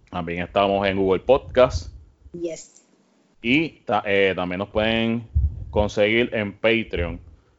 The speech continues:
Speaker 1: Bien, Patreon es una plataforma de, de donación, que todo lo que ustedes quieran,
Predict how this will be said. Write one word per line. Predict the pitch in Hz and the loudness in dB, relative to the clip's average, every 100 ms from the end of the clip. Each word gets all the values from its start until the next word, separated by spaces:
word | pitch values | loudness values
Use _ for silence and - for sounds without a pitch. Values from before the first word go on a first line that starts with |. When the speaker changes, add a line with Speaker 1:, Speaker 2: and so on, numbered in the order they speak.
| _ | _
Speaker 1:
Bien, | 92 127 - | -4 -4 -2
Patreon | 90 90 92 95 | -4 -2 -4 -4
es | 95 | -2
una | 92 | 0
plataforma | 98 95 98 95 95 95 | 0 0 -2 -2 0 0
de, | 98 | 0
de | 90 92 92 | -2 -2 -2
donación, | 92 90 - 156 | -2 -2 -2 -2
que | 120 90 | 2 2
todo | 87 | 2
lo | |
que | 87 | 0
ustedes | - 98 95 | 0 0 0
quieran, | 98 98 95 | 2 2 2